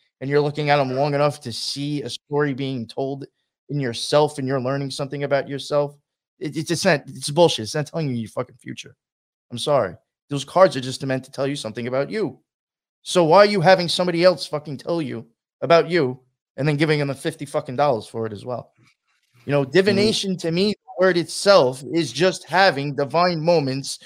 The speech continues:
Speaker 1: with one, the oneness with God, which is doing the shadow work. You know, and astrology,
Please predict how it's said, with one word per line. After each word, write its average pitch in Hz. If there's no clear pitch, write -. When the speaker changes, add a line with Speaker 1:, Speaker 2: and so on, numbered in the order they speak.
Speaker 1:
with 180
one, 160
the 180
oneness 175
with 143
God, 147
which 185
is 175
doing 208
the 175
shadow 202
work. 104
You 151
know, 160
and 170
astrology, 160